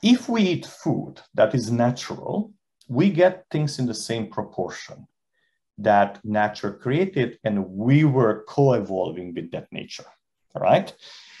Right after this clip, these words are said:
And, and so therefore it's the same metabol-, same chem-, uh, carbon-based metabolism, we know how to absorb it. If, however,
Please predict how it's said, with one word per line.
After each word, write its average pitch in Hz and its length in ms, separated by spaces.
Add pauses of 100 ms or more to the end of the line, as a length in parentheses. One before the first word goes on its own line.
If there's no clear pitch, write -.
(240)
And, 135 560
and 120 420
so 127 120
therefore 131 520
it's 98 120
the 98 80
same 143 320
metabol-, 110 580
same 151 300
chem-, 117 280
uh, 98 300 (260)
carbon-based 101 600
metabolism, 90 800
we 92 100
know 87 160
how 78 220
to - 100
absorb - 400
it. - 160 (800)
If, 269 220
however, 104 500